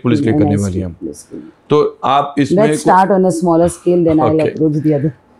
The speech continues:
Speaker 1: तो आपको इसमें आगे कुछ रुकावटें समझ में आती हैं, कुछ में कोई मसला होगा या state की तरफ कोई objection होगा?
Speaker 2: होगा।
Speaker 1: Maharashtra police oppose कर सकती है कि आपने क्यों file किया या
Speaker 2: जिन्होंने आज
Speaker 1: गवर्नमेंट
Speaker 2: तक
Speaker 1: objection ले सकती है?
Speaker 2: implement नहीं किया है, जो
Speaker 1: जी।
Speaker 2: दिया, laws, provisions और rules हैं,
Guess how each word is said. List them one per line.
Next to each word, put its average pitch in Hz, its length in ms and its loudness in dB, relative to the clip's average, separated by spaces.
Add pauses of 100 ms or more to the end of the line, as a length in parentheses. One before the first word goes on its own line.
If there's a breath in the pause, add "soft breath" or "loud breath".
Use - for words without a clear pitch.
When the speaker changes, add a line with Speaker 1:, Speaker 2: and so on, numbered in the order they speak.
(120)
Speaker 1:
तो 160 120 2
आपको 156 300 0
इसमें 165 160 0
आगे 156 100 2
कुछ 165 100 0
रुकावटें 143 400 0
समझ 151 220 -2
में 156 100 0
आती 139 200 -2
हैं, 160 100 0
कुछ 143 120 -2
में 139 100 -2
कोई 139 100 2
मसला 127 280 0
होगा 135 280 0
या 135 160 2
state 131 280 -2
की - 80 -2
तरफ 131 160 0
कोई 131 100 2
objection 120 340 0
होगा? 131 180 0
Speaker 2:
होगा। 233 600 0
Speaker 1:
Maharashtra 143 360 0
police 151 220 0
oppose 156 280 -2
कर 160 100 -2
सकती 139 280 -4
है 147 80 0
कि 147 60 2
आपने 135 420 0
क्यों 135 220 0
file 127 240 0
किया 127 160 0
या 123 180 0
Speaker 2:
जिन्होंने 247 380 4
आज 226 160 4
Speaker 1:
गवर्नमेंट 277 140 2
Speaker 2:
तक 269 40 8
Speaker 1:
objection 262 200 4
ले 233 80 2
सकती 233 140 0
है? 269 60 2
Speaker 2:
implement 277 260 4
नहीं 269 140 2
किया 214 300 2
है, 247 100 2
जो 214 220 4
Speaker 1:
जी। 185 80 0
Speaker 2:
दिया, 175 420 0
laws, 185 500 0
provisions 190 640 0
और 190 160 0
rules 185 300 -4
हैं, 175 240 -4